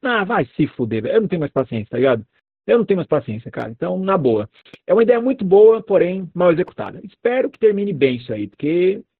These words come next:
eu dropei, cara. Chegou um ponto lá do começo da quarta temporada que eu falei, ah, vá pra puta que pariu, a vida é curta demais ficar vendo essa merda.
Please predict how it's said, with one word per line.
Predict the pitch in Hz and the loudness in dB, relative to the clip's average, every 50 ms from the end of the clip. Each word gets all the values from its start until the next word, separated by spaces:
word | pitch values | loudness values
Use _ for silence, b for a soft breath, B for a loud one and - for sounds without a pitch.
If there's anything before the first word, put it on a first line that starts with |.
| _ | _
eu | - 131 151 143 | 2 2 2 4
dropei, | 131 196 - - - - 139 123 117 | 4 2 2 2 2 2 2 2 0
cara. | - 123 107 104 101 101 - _ | -4 -10 -10 -10 -12 -16 -20 _
Chegou | - - 131 127 156 | -14 -10 -6 -6 -4
um | 175 160 | -6 -6
ponto | - - 165 165 151 156 | -6 -4 -4 -4 -2 -2
lá | 151 151 | -4 -4
do | - | -4
começo | - 151 151 | -6 -6 -6
da | 160 - | -4 -2
quarta | - 156 - - | -2 -2 -2 -2
temporada | 151 - 127 127 139 156 156 | -4 -2 0 2 2 2 0
que | - | 0
eu | |
falei, | 147 139 139 | 0 2 2
ah, | 131 | 2
vá | 113 127 147 165 165 | 0 0 0 0 0
pra | - 165 135 - | 0 -2 -2 -2
puta | - 160 160 - 151 | -2 -4 -4 -4 -4
que | - - | -6 -4
pariu, | 143 123 113 110 | -2 0 0 0
a | 113 | 0
vida | 123 147 160 | 0 0 -2
é | 139 | -2
curta | - - 165 175 - 165 | -2 -4 -4 -4 -2 -4
demais | 131 123 123 135 139 | -2 -2 0 -2 -2
ficar | - - 147 | -2 -4 -4
vendo | 127 127 127 | -2 -2 -4
essa | 120 - 127 | -4 -4 -6
merda. | 117 107 98 101 - | -4 -6 -6 -8 -10